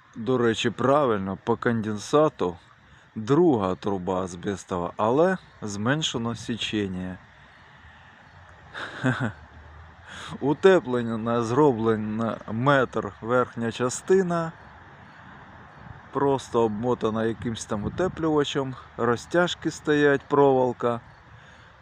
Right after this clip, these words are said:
І саме головне — ковпачок. Ковпачок, конечно, капець. Не витримує жодної критики.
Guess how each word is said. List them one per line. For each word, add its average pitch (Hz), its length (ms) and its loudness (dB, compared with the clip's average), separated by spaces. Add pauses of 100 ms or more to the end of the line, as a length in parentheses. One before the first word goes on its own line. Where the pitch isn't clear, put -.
І 160 140 0
саме 139 560 4
головне — 143 760 -2
ковпачок. 127 960 -2 (320)
Ковпачок, 135 920 -4 (140)
конечно, 131 640 -4
капець. 110 680 -6 (880)
Не 117 160 -6
витримує 147 680 0
жодної 131 580 -2
критики. 98 680 -4